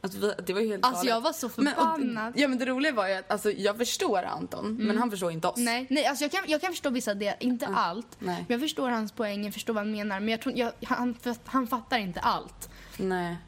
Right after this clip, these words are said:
Speaker 2: Han fattar
Speaker 1: Och
Speaker 2: ingenting av det vi säger.
Speaker 1: Nej, för vi bara, alltså, vi diskuterar en grej om, som är olagligt eller lagligt.
Speaker 2: Ja.
Speaker 1: Och bara, och vi bara, fast lagen säger att det är så här.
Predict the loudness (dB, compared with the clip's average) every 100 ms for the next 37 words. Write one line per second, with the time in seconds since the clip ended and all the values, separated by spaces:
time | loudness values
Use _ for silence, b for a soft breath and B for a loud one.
0 | -2 0 2 2 2 2 2 2 0 0
1 | 0 -2 0 0 2 0 0 0 2 2
2 | 2 0 -4 -2 0 0 -2 -2 0 0
3 | -2 -2 -2 -4 -6 -6 -4 -4 -4 -4
4 | -2 -2 -2 -2 -4 -4 -4 -4 -4 -6
5 | -4 -2 0 -2 -4 B B B B 2
6 | 2 2 -2 0 0 0 -10 -16 -20 -20
7 | -20 -10 0 4 4 4 2 0 0 0
8 | 2 2 2 0 0 -2 -2 -2 0 0
9 | 2 2 0 -4